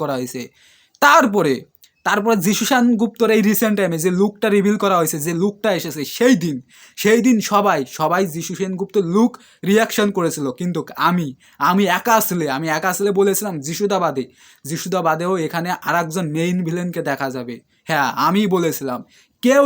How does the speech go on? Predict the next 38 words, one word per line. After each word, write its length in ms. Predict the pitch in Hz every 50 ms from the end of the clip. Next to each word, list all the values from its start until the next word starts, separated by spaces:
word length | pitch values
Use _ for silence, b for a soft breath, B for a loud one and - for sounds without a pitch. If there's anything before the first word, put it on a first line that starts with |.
| 269 262
এই 60 | 254 214 - -
টপিকে 320 | 240 220 190 214 208 208 202 170
ভিডিও 180 | 175 160 185 175 170 170
করেনি। 180 | 160 151 147 143 -
কেউ 100 | 208 185 156 156 160
না 100 | 165 175 208 220 196
জানলে 260 | 226 226 220 220 226 226
ভাই, 100 | 247 254 220 B B B B B B
কার 140 | 180 170 196 196
কি 80 | 220 196 - -
ষষ্ঠ 240 | 175 151 - - - 220 214 214
ইন্দ্রিয় 260 | 214 214 208 214 202 185 151
আছে 200 | 156 - - 165 139 135
ভাই? 120 | 131 123 - - _ _ _ - - 196 208
এই 80 | 233 226 -
ছেলে 180 | 233 233 247 240 240
ফ্যানমেড 360 | 196 202 220 220 226 233 208 180 160 190
ভিডিও 200 | 202 202 226 220 214 226
করেছিল, 340 | 214 214 196 - 175 170 160 156 - b b b b -
প্রতিটা 420 | 240 254 254 - 285 269 214 202 160 156
য-, 260 | 175 165 170 - 190 156 - _ 151 143 -
য-, 160 | 185 175 160 - - b b b b b b b -
খাদান 240 | - 170 175 180 190 185
সিনেমাটা 420 | - 208 220 214 214 214 208 226 220 220 214
নিয়ে 160 | 220 220 226 202 170
যতগুলো 400 | 170 170 170 208 202 185 202 208 - 165
আপডেট 220 | 165 151 175 170 185 190
এসেছিল, 380 | 180 196 196 196 - - 208 226 233 233 b b b b b 139 175
আমি 140 | 190 202 214 - -
সবার 280 | - 175 170 190 196 196 196
আগে 120 | 190 196 -
ফ্যানমেড 340 | - 151 160 170 165 156 147 135 127
ভিডিও 160 | 135 135 143 139 -
করেছি 220 | 135 135 123 - 156 190
এবং 160 | 208 233 196 151 127 120 _ b b b b b b b _ -
ফ্যানমেড 380 | 196 170 196 214 214 220 214 175 156
ভিডিও, 200 | 190 180 220 233 233 233 -
প্রতিটা 360 | 247 254 - 285 262 262